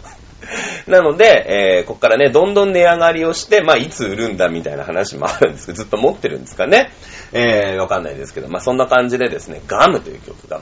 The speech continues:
まあ、いいと。今ね、かけたその未確認ハピネス、僕は未確認ハピネス割と好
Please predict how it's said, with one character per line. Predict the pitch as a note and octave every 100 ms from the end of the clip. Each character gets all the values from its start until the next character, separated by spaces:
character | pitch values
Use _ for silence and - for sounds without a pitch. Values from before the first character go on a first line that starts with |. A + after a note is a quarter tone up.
| D2+
ま | D#2+ A#2+ A#3
あ、 | C#3+
い | F2
い |
と。 | - - - - -
今 | C4+ C#4
ね、 | C3 B2+
か | C3 -
け | B2+
た | F2+
そ | F2
の | F2 E2+
未 | F2+
確 | G#2+ - G#2+
認 | G#2
ハ | A2
ピ | - D#2+
ネ | C#3+
ス、 | D3
僕 | F#3+
は | G#3+
未 | E3+
確 | G3 F#3 F#3+
認 | F#3
ハ | F3+
ピ | - F2
ネ |
ス | - E2
割 | F2+ G#2
と |
好 | G#2